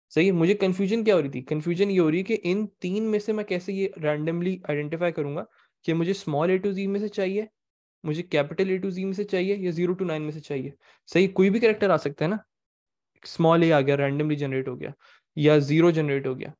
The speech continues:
अब मैं इनमें से डिफरेंशिएट कैसे करूंगा? अब देखो रेंजेस तो डिफरेंट है इनकी, मैं अगर एक सिंगल रेंज बना के उसके, उसके साथ तो नहीं कर सकता हूँ ना, कि मैं अगर सिर्फ एक ही रेंज बनाऊँ उसमें से ये तीनों ही आप लोगों के जनरेट हो जाएं। मुझे तीन अलग-अलग रैंडम फंक्शंस क्रिएट करने पड़ेंगे,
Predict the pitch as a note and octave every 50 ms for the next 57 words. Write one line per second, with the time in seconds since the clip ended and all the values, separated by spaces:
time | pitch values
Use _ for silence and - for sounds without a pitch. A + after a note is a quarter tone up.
0 | _ _ - D#3+ F#3 G3 A3 G#3 - F#3 F#3+ G3+ G#3+ G#3 - A3+ G3 D3+ D3 D#3
1 | - - - G#3 A3+ G#3+ - A3+ A3 G#3 G3 F#3+ - F3+ E3 D3+ C3+ B2+ B2 -
2 | - - _ _ _ _ _ _ _ _ _ _ - C#3+ D3+ E3 E3 D#3+ C3 C3+
3 | - - D#3+ C#3+ C#3 C#3+ D3 D#3 E3 F#3 G3 G3 G#3+ G3 F#3 G3+ G3+ G#3+ A#3 A3+
4 | G#3+ G#3+ G3+ F#3 F#3 F3+ F3+ E3 - - D3+ D3+ E3+ F3 E3+ F#3+ F#3+ F3 F3 F#3
5 | F#3 - - - D#3+ E3 F3 G3 F3+ D3+ D3+ D#3 E3 E3 D#3+ D3+ D3+ C#3 C3+ C3+
6 | - D3+ D#3+ F3+ - - D#3+ D3 - - F3 F3 - D#3 - - F3 - F3+ F3
7 | F3 F#3 G3 G#3 G3+ G3 F3+ - D3+ - - D3+ E3 G3+ G#3 - _ _ _ _
8 | _ _ _ _ - D3 D3+ D#3 D#3+ E3+ E3 - F#3 F3 E3 E3 E3 - F#3 E3
9 | D#3 D#3+ E3+ D#3+ D#3+ D#3+ D#3 D#3+ E3 E3 D3 - E3 D#3+ D#3 - F3 E3 D#3 C#3+
10 | C#3 D3 D#3 D3+ - D#3+ D3 D3 D3 D#3 D#3 D#3+ F3 F#3 F3 D#3 D3+ - D#3+ D#3
11 | D3+ D3+ E3+ D3+ D3 C#3+ C#3 C#3+ C#3+ C#3+ C#3 C3+ C3+ D3+ D#3 - _ _ _ _
12 | _ _ _ - D#3+ D3+ E3+ G3+ G3 - G#3 G3 A3 A3+ G#3+ - - E3 E3+ F#3
13 | F#3 F#3+ F#3+ G3 F#3 F3 D#3+ D3+ D3+ D3+ D#3+ D#3+ D3+ D#3 C#3+ C#3+ - D#3 D3+ -
14 | - - C#3 C#3 C3+ - - C3+ C3 C3+ C3 - B2+ B2 B2+ - B2